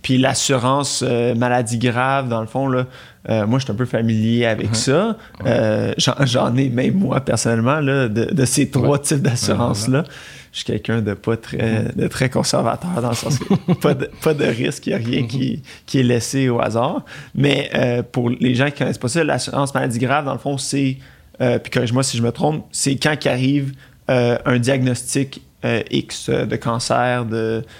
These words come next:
Speaker 1: euh, une perte d'un membre, euh, puis un, on parle d'une jambe, un bras, là, pas un membre de la famille,
Speaker 2: Ouais.
Speaker 1: euh,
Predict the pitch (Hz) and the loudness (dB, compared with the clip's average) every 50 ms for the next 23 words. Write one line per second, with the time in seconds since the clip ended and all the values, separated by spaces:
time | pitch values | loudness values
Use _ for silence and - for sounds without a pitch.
0 | - - - - - 123 123 117 113 110 107 110 - - 95 - - - - 131 | -20 -20 -14 -4 0 0 2 2 2 2 0 0 -2 -2 -2 -4 -6 -6 -4 -2
1 | 135 110 107 - - 117 120 - - - - - 190 - 117 110 110 113 123 123 | -2 -2 -2 -2 -4 -4 -4 -6 -8 -6 -6 -4 -2 -2 -2 -2 0 2 2 2
2 | 117 120 127 127 127 123 120 113 - - - - 120 113 107 110 180 - - _ | 2 2 2 2 2 0 0 0 -2 -4 -4 -2 -2 -2 -4 -4 -6 -10 -8 _
3 | - 110 113 117 - - - - - - - - - - 180 165 185 123 117 107 | -2 -2 -2 -2 -2 -4 -6 -4 -4 -4 -4 -4 -6 -6 -6 -4 -2 -2 0 0
4 | 123 123 123 120 117 110 - 107 113 117 131 170 170 131 - 117 117 - 113 113 | 0 0 0 0 -2 -2 -2 -2 -2 -2 -2 -2 -4 -6 -4 -4 -4 -2 -2 0
5 | 120 120 117 123 127 - - - 120 131 160 190 180 - - - - - - - | 0 0 -2 -2 -2 -2 -2 0 0 0 0 -2 -4 -6 -14 -20 -20 -20 -10 -2
6 | - 123 123 123 123 123 | 0 2 2 4 2 2